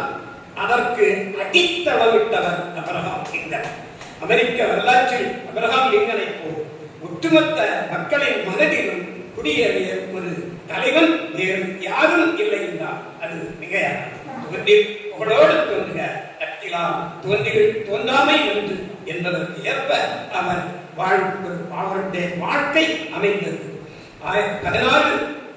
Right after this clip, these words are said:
நான்கு ஆயிரத்தி எழுநூத்தி அறுபத்தைந்து அன்று புனித வெள்ளி அப்ரஹாம் லிங்கன் மனைவியுடன் நாடகம் பார்த்துக் கொண்டிருந்தார். ஜான் பூத் என்ற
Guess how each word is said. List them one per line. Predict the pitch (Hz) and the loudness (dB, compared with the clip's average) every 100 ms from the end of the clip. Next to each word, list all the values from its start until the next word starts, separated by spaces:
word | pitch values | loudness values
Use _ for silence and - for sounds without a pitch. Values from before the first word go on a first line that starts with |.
| - | -10
நான்கு | 190 208 208 190 - - - - | -2 0 0 -2 -4 -10 -12 -6
ஆயிரத்தி | 220 453 - 415 | 0 2 2 0
எழுநூத்தி | - - - | -2 -4 -8
அறுபத்தைந்து | - - - 208 170 - | -6 -6 -2 -2 -2 -6
அன்று | 151 151 - - - | -6 -6 -6 -4 0
புனித | - - - | 0 2 0
வெள்ளி | - - - - - - | -2 -8 -10 -12 -14 -14
அப்ரஹாம் | - 175 180 180 | -4 -2 0 0
லிங்கன் | 175 180 - - - | 0 0 0 -2 -4
மனைவியுடன் | 170 - - - 156 - - - - 147 | -2 0 0 -2 -4 -8 -12 -16 -12 -8
நாடகம் | 151 - - 151 | -4 -2 -2 -2
பார்த்துக் | 135 139 - - | -4 -4 -8 -8
கொண்டிருந்தார். | - 139 139 - - - - - - | -6 -6 -6 -8 -10 -12 -16 -20 -12
ஜான் | 156 156 202 208 214 | -4 2 2 2 0
பூத் | 254 - - - - | -2 -4 -6 -10 -4
என்ற | 170 | 0